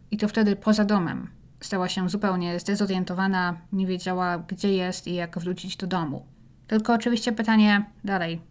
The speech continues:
co się z nią stało? I niektórzy sądzą, że to, czy coś jej się przydarzyło w Montrealu faktycznie, czy nie, może nawet nie mieć wpływu na to, co stało się w Quebecu. To znaczy, czy Marilyn faktycznie czegoś doświadczyła i czy jej lęki i strach były uzasadnione,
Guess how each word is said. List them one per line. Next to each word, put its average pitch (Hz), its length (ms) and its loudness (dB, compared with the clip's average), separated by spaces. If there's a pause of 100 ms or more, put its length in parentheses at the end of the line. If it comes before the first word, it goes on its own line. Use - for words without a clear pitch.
(200)
co - 120 -4
się 208 140 -2
z - 40 0
nią 214 120 8
stało? 202 440 0 (460)
I 240 100 6
niektórzy 247 380 4
sądzą, 262 480 4
że 220 480 2 (420)
to, 233 140 2
czy 220 120 2
coś 214 160 4
jej 220 120 8
się 214 120 -2
przydarzyło 214 640 4
w 185 60 0
Montrealu 190 500 2
faktycznie, 196 680 0
czy - 220 -2
nie, 208 440 4 (400)
może 214 240 2
nawet 269 280 6
nie 262 120 6
mieć 254 200 2
wpływu 247 640 2 (100)
na 220 120 2
to, 226 120 -2
co 220 120 -2
stało 226 320 0
się 220 200 4
w 214 80 0
Quebecu. 214 520 -2 (360)
To 220 100 0
znaczy, 214 440 4 (100)
czy - 140 0
Marilyn 214 320 6
faktycznie 202 680 -2
czegoś 190 340 -6
doświadczyła 190 680 -4
i 190 140 -8
czy - 200 -4
jej 185 220 0
lęki 190 600 4
i 185 60 -2
strach 190 320 -4
były 190 260 -2
uzasadnione, 190 960 2